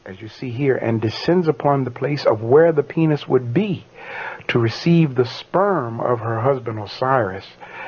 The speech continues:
And hence we have the story of the Immaculate Conception and virgin birth, because there was conception without a penis. And this is where it was originally stolen from. And of course you see now here,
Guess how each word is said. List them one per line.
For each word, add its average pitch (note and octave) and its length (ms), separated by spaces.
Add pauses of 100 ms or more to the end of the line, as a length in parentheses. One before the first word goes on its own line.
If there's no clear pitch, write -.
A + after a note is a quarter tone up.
(200)
And A2 160
hence C3+ 240
we A#2+ 120
have A#2 200
the A2 100
story C3+ 440
of A2+ 180
the B2 180
Immaculate A2 680
Conception G#2 760 (420)
and G2 240
virgin G#2+ 400
birth, B2 280 (100)
because G2 380
there G#2+ 120
was G2+ 200
conception A#2 600
without A#2+ 500 (100)
a A2 160
penis. C#3+ 380 (760)
And F2 100
this - 220
is A2 80
where A#2 200
it - 80
was G#2 140
originally D3+ 460
stolen D3 400
from. A2+ 460 (340)
And G#2+ 160
of G#2 80
course A#2+ 340
you A#2+ 100
see A2+ 300
now G#2 300
here, C3+ 460